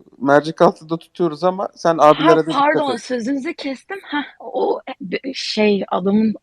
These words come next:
Speaker 2: e, sözü aklıma geldi. Yok işte Türkler de yapıyordu falan işte hani böyle,
Speaker 1: Evet.
Speaker 2: e,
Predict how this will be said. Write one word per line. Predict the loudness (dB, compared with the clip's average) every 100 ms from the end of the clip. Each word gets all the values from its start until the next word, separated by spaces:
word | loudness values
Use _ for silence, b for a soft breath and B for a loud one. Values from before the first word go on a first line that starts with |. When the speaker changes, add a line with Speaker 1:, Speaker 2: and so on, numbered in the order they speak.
| -4
Speaker 2:
e, | -2 -4
sözü | -2 2 2
aklıma | 2 -2 -4
geldi. | 0 0 0 -2
Yok | -4
işte | -6
Türkler | -6 -6 -6 0 2 2
de | 2
yapıyordu | 2 0 -4 -4 -8
falan | -6 -4 -4
işte | -8 -16 -14
hani | -12 -6
böyle, | -4 -2 -4 b b b b
Speaker 1:
Evet. | -8 -4
Speaker 2:
e, | -4 -4 -6 -8 -8 -8 -8 -10